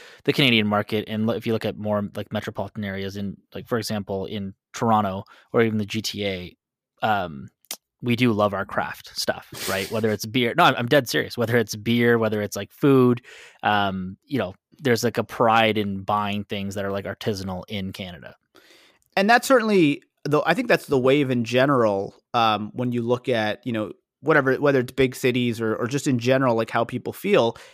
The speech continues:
Speaker 2: people like supporting local craft, you know, sort of entrepreneurs. Whereas, you know, big companies, except for maybe, like, a Coca-Cola, I don't think big companies are seen as very cool.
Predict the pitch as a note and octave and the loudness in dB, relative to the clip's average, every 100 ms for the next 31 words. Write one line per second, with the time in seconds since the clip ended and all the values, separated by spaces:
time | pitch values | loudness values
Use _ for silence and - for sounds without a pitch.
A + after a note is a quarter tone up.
0 | - A#3 B3 C#4 C#3+ C#3 D#3+ - C3+ - | -8 -4 2 4 6 4 4 -2 -6 0
1 | D3 C3 B2 A2 A2 B2+ B2+ A#2+ A2+ - | 2 4 2 0 2 2 4 0 0 -2
2 | - A#2 A2+ A2+ - - - _ _ _ | 2 4 4 0 -8 -16 -16 _ _ _
3 | _ C#3 C3 A2+ A2 - C#3+ B2 A2 B2+ | _ 0 2 2 0 -2 0 2 2 -2
4 | B2 A#2 B2 B2 A2 G#2+ - C3 B2+ A#2+ | -4 -2 2 2 2 -2 -2 0 2 2
5 | A#2 A2+ - C#3 B2 B2 - C4+ - E3+ | 0 -4 -6 -4 -4 -2 -2 -2 -2 0
6 | G3 C3 A#2 A2 - - _ _ _ _ | 0 0 0 -2 -6 -14 _ _ _ _
7 | _ F#3 - C#4 C4 G3+ F#3 E3 B2+ - | _ -2 0 2 2 4 4 4 2 -2
8 | C3+ C3 - A#2+ B2 F3 A3+ - D#3 A3 | -2 -2 -2 2 4 4 2 0 0 0
9 | C4 G#3 C3 E3 E3 C3+ D3 A#2+ A#2 C#3 | -2 -4 0 0 0 -2 -2 -6 -6 -4
10 | A2+ A#2+ A2 - - B2 - - | -4 -2 -4 -4 -2 -2 -2 -12